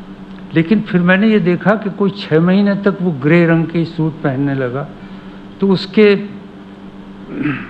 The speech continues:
चपरासी ने बताया कि साहब, बात ये है कि मिस गुडी, ये उसकी सेक्रेटरी थी, जिसे वो ज़रूरत से ज़्यादा पसंद करने लगा था।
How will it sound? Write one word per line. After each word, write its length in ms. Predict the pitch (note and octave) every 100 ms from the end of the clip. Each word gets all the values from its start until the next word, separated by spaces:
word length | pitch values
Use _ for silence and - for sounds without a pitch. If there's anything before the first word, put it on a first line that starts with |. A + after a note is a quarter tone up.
| - - - - -
चपरासी 540 | D#3+ E3+ D3+ D3 F#3+
ने 100 | F#3+
बताया 420 | D#3+ C#3 C#3+ E3
कि 120 | F#3 E3+
साहब, 280 | F3+ F3
बात 320 | C#3 C#3+ F3 F3
ये 260 | C#3+ C3+
है 80 | E3+
कि 80 | E3
मिस 300 | D3+ D#3 -
गुडी, 380 | D3+ D#3+ D#3+ B2+ - - - - - E3+
ये 80 |
उसकी 320 | E3+ C#3+ - E3
सेक्रेटरी 600 | D#3 C#3 C#3 C#3+ F3 E3
थी, 380 | - D#3+ G3 - - - - - - - - - - -
जिसे 260 | D#3 - E3+
वो 440 | D3 E3 C#3+ D3 - - - - - - - - F3
ज़रूरत 560 | D#3 E3+ F3 F3 F#3
से 200 | F#3 F3
ज़्यादा 340 | D3 D3+ D#3 D#3+
पसंद 440 | D#3 - D3 C#3
करने 320 | - C#3 C#3
लगा 300 | B2+ B2 A#2+
था। 320 | - C3+ D3